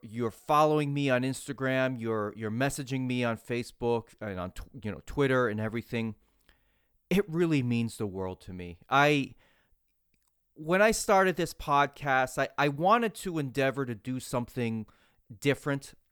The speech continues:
and something fun and, and to talk about something that I really love, which is judo. And you guys have really empowered me to do that,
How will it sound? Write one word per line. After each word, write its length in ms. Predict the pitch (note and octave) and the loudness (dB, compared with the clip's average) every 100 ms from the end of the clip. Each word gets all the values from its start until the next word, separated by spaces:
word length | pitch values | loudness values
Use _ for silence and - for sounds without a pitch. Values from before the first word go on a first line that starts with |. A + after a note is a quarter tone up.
| _ _ _ _ _ _ _ | _ _ _ _ _ _ _
and 140 | - C3 | -8 -6
something 400 | - C#3+ - C3 | -4 -4 -4 -6
fun 460 | - - C3+ C3+ | -4 2 4 4
and, 120 | B2 A2 - | 2 -4 -6
and 160 | A#2 | -6
to 80 | A#2+ | -8
talk 280 | - C#3 C3+ | -4 -2 -2
about 240 | C3+ B2 | 0 0
something 420 | - C3 A#2 C3 B2 | 0 -6 -6 -6 -4
that 100 | A2+ | -2
I 60 | |
really 340 | G#2+ A2 A#2+ A2 | -2 -4 -4 -4
love, 400 | G#2+ G#2+ G#2+ G#2+ | 2 2 2 -2
which 160 | - | -10
is 100 | F#2 | -12
judo. 560 | - A#2 A#2 A2 G#2+ G#2 _ _ _ _ _ _ _ _ - | -10 -4 0 2 0 -2 _ _ _ _ _ _ _ _ -4
And 580 | B2 A#2 A2 G#2+ G#2+ - _ _ - | 0 0 0 -2 -6 -14 _ _ -8
you 200 | C#3 E3 | -4 2
guys 400 | G3 G3 G3 - | 8 8 6 4
have 400 | F3 D#3 C3 - | 4 4 2 -4
really 420 | B2+ C#3+ D3+ D3 | -2 0 0 -2
empowered 600 | C3 A#2+ - C#3+ C#3+ C#3 | -4 -8 -2 2 2 2
me 140 | B2 A#2 | -2 -2
to 100 | G#2+ | -4
do 300 | F#2 A2 G#2+ | -4 -6 -4
that, 380 | G#2 G2 G2 | 0 2 0